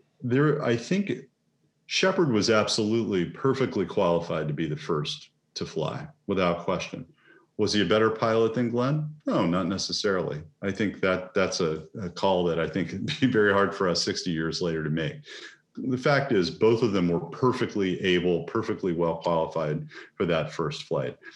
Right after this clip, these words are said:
But there was something about Glenn that was an irritant to the people in charge. And so he was not, as far as they were concerned, at the front of the line. They made him the backup.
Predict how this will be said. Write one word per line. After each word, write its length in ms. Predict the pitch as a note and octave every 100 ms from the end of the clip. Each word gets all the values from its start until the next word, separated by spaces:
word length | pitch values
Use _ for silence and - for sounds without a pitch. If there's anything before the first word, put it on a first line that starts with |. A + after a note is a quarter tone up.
| -
But 120 | A#2
there 140 | A2+ A2+
was 180 | A2
something 440 | - C#3 D3 D3+ C3+
about 400 | G#2 F#2+ F2+ G2
Glenn 520 | F#2 F#2+ D#2+ D#2 D2+ - _ _
that 100 | F#2
was 180 | F2+ E2+
an 220 | E2+ E2+
irritant 640 | A#2 A#2+ F#2 - D2+ C#2+ - _ _
to 140 | - G2
the 100 | E2
people 400 | - G2+ F#2+ E2+
in 100 | D#2+
charge. 600 | E2 F#2 D2+ C2+ C2+ - - - _
And 140 | F#2+ F2
so 240 | - F2
he 160 | E2 A2
was 180 | G2+
not, 460 | F#2 G2+ G2 D2+ G2
as 100 | F2+
far 220 | - F2
as 100 | D#2
they 120 | E2+
were 120 | D2+ D2+
concerned, 720 | D2+ D2+ - D2+ D2+ C#2+ -
at 80 |
the 80 | -
front 300 | D#2+ E2+ D#2
of 60 | D2+
the 40 |
line. 320 | D#2 D#2 D2
They 80 | D2+
made 220 | D#2+ E2
him 120 | D#2+ D#2+
the 60 |
backup. 640 | D2+ G2 E2+ - - -